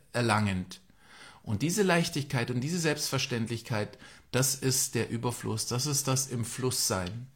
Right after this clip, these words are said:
Und im Fluss sein beinhaltet auch Sackgassen. Es beinhaltet auch manchmal, dass es nicht weitergeht oder zu einem Stillstand kommt.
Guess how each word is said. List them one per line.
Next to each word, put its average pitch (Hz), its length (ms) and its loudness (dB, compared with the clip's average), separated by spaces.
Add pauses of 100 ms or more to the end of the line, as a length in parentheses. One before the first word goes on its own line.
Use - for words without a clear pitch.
(560)
Und 120 100 2
im 120 140 2
Fluss 151 300 2
sein 160 260 4
beinhaltet 139 800 4
auch 123 140 -2
Sackgassen. 135 760 -2
Es - 100 -6
beinhaltet 143 520 0
auch 127 100 2
manchmal, 131 320 2
dass 127 140 -2
es 123 100 0
nicht 120 160 0
weitergeht 135 460 0
oder 113 200 -4
zu 120 120 -2
einem 120 120 0
Stillstand 120 520 -2
kommt. 107 320 -4